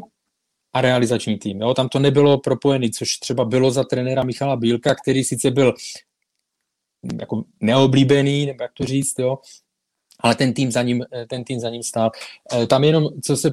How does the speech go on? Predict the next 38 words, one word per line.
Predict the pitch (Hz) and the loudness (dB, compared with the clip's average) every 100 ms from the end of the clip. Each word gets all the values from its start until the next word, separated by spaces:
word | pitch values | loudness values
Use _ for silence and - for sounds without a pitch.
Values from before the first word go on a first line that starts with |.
| - | -4
co | - 147 147 | -8 -2 0
je | 147 | 0
potřeba, | 147 - 147 147 - | -4 -4 -2 -2 -2
nebo | 147 143 | 0 0
co | 135 | 0
se | 151 139 | 0 0
týká | 147 151 | 0 2
té | - | 0
akce, | 127 - 143 | -2 -6 -4
to | 135 | -2
byl, | 143 | 0
ano, | 127 131 | 0 -2
stý | - - 143 131 | -6 -4 -2 0
zápas, | 117 120 - 123 143 - - - - _ _ | -2 -4 -4 -2 -2 -4 -10 -14 -20 _ _
takže | 120 131 | -4 0
on | 131 | 0
je | |
pozval | 143 135 135 139 | 0 0 0 0
na | 110 | -2
večeři, | 123 - 135 147 151 151 - _ - _ | -2 -2 -2 0 0 -2 -6 _ -20 _
a | 123 120 120 127 | -2 -2 -2 -4
on | 123 | -6
je | 131 | -4
pozval | 135 127 123 | -4 -4 -2
na | |
večeři, | 120 131 139 143 - _ - - _ _ | -4 -4 -4 -4 -6 _ -20 -20 _ _
Jaroslav | 131 131 135 143 | 0 2 0 -2
Plašil, | - 139 135 147 143 139 - - - | -2 -2 0 0 2 0 -8 -14 -10
a | 110 | -4
oni | 131 143 | 0 2
měli, | 143 147 139 117 - | 2 4 4 2 0
jim | 131 165 | 2 4
vadilo | 131 127 143 | 4 4 2
těm | 160 | 0
hráčům, | 131 135 139 - 143 | -2 -4 -6 -6 -6
že, | 120 143 | 0 0
eh, | 131 131 123 120 117 | 0 -4 -6 -6 -8
jim | 107 135 139 | -4 -2 -2